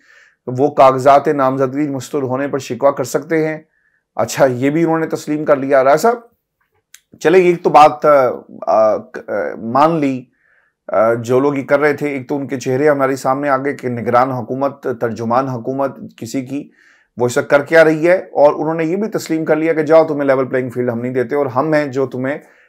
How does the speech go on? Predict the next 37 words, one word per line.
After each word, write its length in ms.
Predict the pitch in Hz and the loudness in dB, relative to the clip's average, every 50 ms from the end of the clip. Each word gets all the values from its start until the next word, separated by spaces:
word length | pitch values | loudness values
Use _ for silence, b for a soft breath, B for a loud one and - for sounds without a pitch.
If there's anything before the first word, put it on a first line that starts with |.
| b _ | b _
लेवल 260 | 107 110 120 127 139 139 | 0 2 2 2 2 0
प्लेइंग 320 | 123 131 139 139 139 131 | 0 -2 -2 -2 -4 -6
फील्ड 220 | - 139 139 135 | -6 -6 -6 -4
नहीं 180 | 127 127 131 131 | -4 -6 -4 -2
दे 120 | 127 135 | -2 0
रहे 120 | 135 143 151 | 0 0 0
और 140 | 151 147 135 | 0 0 -2
जो 100 | 139 131 | -4 -6
तुम्हारे 340 | 120 127 123 123 131 135 | -6 -4 -2 0 0 0
कागजात 500 | 127 - 127 117 117 110 127 127 131 160 | 0 2 0 0 0 2 2 2 2 2
नामजदगी 560 | 156 135 120 117 120 131 127 131 127 135 147 143 | 0 -2 -2 -4 -2 -2 -2 -4 -4 -4 -6 -6
मुस्तरद 460 | 131 123 117 - - 165 180 190 165 | -6 -6 -8 -2 -2 -2 -2 -2 -4
किए 200 | 156 180 170 156 | -4 -2 -2 0
जा 180 | 135 139 123 | 2 2 2
रहे 140 | 123 123 127 | 4 2 0
हैं, 200 | 135 147 - _ b b b b b b b b | -2 -6 -10 _ b b b b b b b b
उसके 240 | - 143 - - 180 | -10 -8 0 0 0
पीछे 300 | 147 151 151 131 - 156 | 0 0 -2 0 0 0
भी 260 | 143 135 147 143 - - | 0 0 -4 -4 -6 -8
ये 120 | 135 135 | -6 -6
नौ 200 | 123 123 131 139 | -2 0 0 0
मई 240 | 143 143 143 147 143 | 0 0 -2 -2 0
वाला 460 | 135 135 131 135 135 135 - - _ - | 2 4 6 6 6 4 4 -2 _ 0
वाकया 400 | 117 123 120 113 - 135 127 120 | 2 2 2 2 2 2 2 2
है। 220 | 117 113 110 110 | 2 0 0 2
राय 140 | 110 123 143 | 4 4 4
साहब, 180 | 143 196 190 180 - - | 4 4 2 2 0 -6
इससे 320 | 165 - - - 185 190 | -8 -8 0 2 2 2
तो, 340 | 180 180 190 190 190 190 185 | 2 2 2 4 4 4 2
अम, 580 | - - - - - 110 120 113 - - - | 0 -4 -12 -14 -14 -12 -12 -14 -4 -2 0
I 120 | 131 139 139 | 0 0 -2
don't 180 | 147 170 190 | -2 -4 -4
know, 160 | 208 214 202 180 | -4 -4 -4 -4
इनके 240 | 156 156 151 175 | -4 -2 -2 -2
बीरबल 400 | 147 123 120 131 139 147 165 170 | -2 0 -4 -4 0 0 0 0
कौन 280 | 160 - 156 151 147 139 | 2 0 0 0 0 0
हैं 260 | 127 117 117 117 - | -2 -4 -6 -8 -12